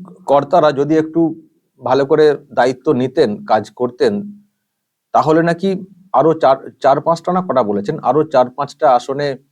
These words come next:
তৃণমূল কংগ্রেস জয়ী হতে পারত। সেই কথা শুনেও আমাদের মনে প্রশ্ন তৈরি করেছে যে তার মানে প্রশাসনিক লোকজনদেরকে দিয়েই তাহলে ভোটে জয় চলছে।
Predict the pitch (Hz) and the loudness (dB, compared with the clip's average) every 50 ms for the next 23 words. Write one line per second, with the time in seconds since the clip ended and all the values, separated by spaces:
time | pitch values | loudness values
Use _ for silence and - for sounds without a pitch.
0 | _ _ _ _ _ _ _ - - 127 123 127 131 123 - 117 117 120 127 120 | _ _ _ _ _ _ _ -4 0 0 2 2 0 0 0 -2 -2 0 -2 -4
1 | 120 117 110 110 104 101 92 101 104 104 95 - 90 85 - _ - - - _ | -4 -6 -6 -4 -4 -2 -4 -6 -6 -8 -4 -4 -4 -6 -6 _ -20 -20 -20 _
2 | _ _ _ _ _ _ _ _ _ _ _ _ _ _ _ _ _ _ _ _ | _ _ _ _ _ _ _ _ _ _ _ _ _ _ _ _ _ _ _ _
3 | _ _ _ _ _ _ _ _ _ _ _ _ _ _ _ _ - - - 151 | _ _ _ _ _ _ _ _ _ _ _ _ _ _ _ _ -12 -4 0 0
4 | 170 180 180 180 180 196 190 185 185 196 202 220 226 214 185 180 185 180 185 175 | 0 2 2 0 0 0 -4 -2 0 0 2 2 2 2 2 2 2 0 0 0
5 | 180 180 180 185 180 - - - - - 156 151 156 - 160 151 156 151 147 147 | 0 0 0 -2 -2 -4 -8 -12 -8 -4 -4 -4 -2 -4 -6 -2 -2 -2 -2 -2
6 | 139 147 151 143 135 - 143 131 139 139 139 - - _ _ _ _ _ _ _ | -2 0 0 0 0 -2 -4 -2 -2 -2 -2 -4 -12 _ _ _ _ _ _ _
7 | _ _ _ _ _ _ _ _ _ _ - _ _ _ _ _ _ _ _ _ | _ _ _ _ _ _ _ _ _ _ -20 _ _ _ _ _ _ _ _ _
8 | _ - - - 131 156 165 170 185 180 185 180 - - - 135 - 160 143 - | _ 0 0 2 2 2 2 2 2 0 -2 -6 -12 -6 -6 -4 -4 -4 -2 -2
9 | 170 170 170 143 127 131 135 123 139 151 156 151 156 156 - 175 160 123 113 131 | 0 0 0 0 0 0 0 2 0 -2 0 0 -4 -2 0 0 0 0 0 0
10 | 147 156 170 160 180 165 170 175 170 175 170 165 160 - - - _ _ _ _ | 0 0 0 0 0 0 2 2 2 2 0 0 -2 -4 -8 -16 _ _ _ _
11 | _ _ _ - 120 - - 123 123 156 131 - 123 156 151 147 - 190 185 180 | _ _ _ -18 -14 -8 -8 -4 -2 -2 0 2 2 2 0 2 0 0 0 0
12 | 185 - - - - _ | -2 -6 -8 -8 -10 _